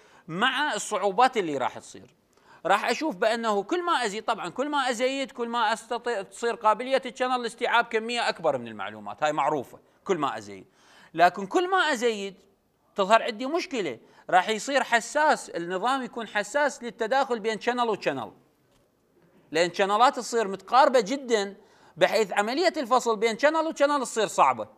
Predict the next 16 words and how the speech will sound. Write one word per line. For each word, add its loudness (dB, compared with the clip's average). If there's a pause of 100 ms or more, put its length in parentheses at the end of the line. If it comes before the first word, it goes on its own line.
(680)
كل 4
ما 4
تصغر 2
الشانلات، 2 (360)
كل 0
ما 4
تتقارب، 4 (800)
فمعناها 0
كل -2
ما 0
يكون -6
صعوبة 0 (420)
بيها. -18 (500)
وياي؟ -10 (500)
وياي؟ -14 (440)
بينما 4